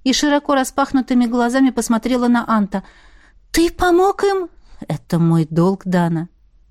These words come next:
спокойно ответил он и пальцами утёр слезинки с моих глаз. "Не плачь. У них всё хорошо". "Верю", — прошептала, ведь та картина с ярмарки наверняка навсегда поселилась в моей душе.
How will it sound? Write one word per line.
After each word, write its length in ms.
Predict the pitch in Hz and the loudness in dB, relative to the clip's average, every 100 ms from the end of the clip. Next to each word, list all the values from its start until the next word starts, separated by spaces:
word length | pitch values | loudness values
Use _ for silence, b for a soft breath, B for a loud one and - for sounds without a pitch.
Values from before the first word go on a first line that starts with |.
| - _ - | -20 _ -20
спокойно 680 | - 202 196 208 190 190 | -6 -6 -2 -2 0 0
ответил 520 | 185 202 196 - 196 | -2 -2 -4 -2 0
он 160 | 220 247 | 2 0
и 60 | 208 | 0
пальцами 500 | 226 233 - 233 214 | -2 -2 -2 -2 0
утёр 360 | 202 - 226 | -2 -2 -4
слезинки 580 | 226 226 220 214 233 214 | -2 0 0 2 0 -2
с 100 | 180 | -4
моих 300 | 180 170 170 | -4 -2 -4
глаз. 460 | 175 160 151 - - - | -4 -4 -6 -12 -18 -6
"Не 120 | 180 | -4
плачь. 540 | 180 180 156 135 - _ _ _ _ - - | -4 -4 -4 -6 -16 _ _ _ _ -20 -6
У 100 | 214 | 0
них 200 | 269 320 | 0 0
всё 180 | - 330 | -8 -8
хорошо". 680 | - 294 285 - 240 175 - _ _ - - - B B B B B B B B B | -6 -6 -6 -8 -8 -8 -12 _ _ -20 -20 -16 B B B B B B B B B
"Верю", — 600 | - 294 285 269 269 277 269 B B B B B - _ | -4 2 2 4 2 0 -4 B B B B B -20 _
прошептала, 760 | 226 226 - - - 254 220 196 | -6 -4 -6 -10 -4 -2 -2 -2
ведь 320 | 214 214 - | -2 -2 -4
та 100 | 240 | -6
картина 500 | - 220 - 247 214 | -4 -6 -4 -2 -2
с 100 | - | -2
ярмарки 480 | 240 240 214 214 226 | -2 0 -2 -2 -2
наверняка 680 | 214 220 226 247 262 - 294 | 0 0 0 0 -2 -2 0
навсегда 540 | 269 262 - 247 233 | 2 0 -6 -4 -4
поселилась 600 | 220 214 - 196 196 196 | -4 -6 -6 -4 -4 -6
в 40 | - | -6
моей 240 | 190 196 | -4 -4
душе. 520 | 190 202 - 180 175 | -6 -8 -8 -8 -8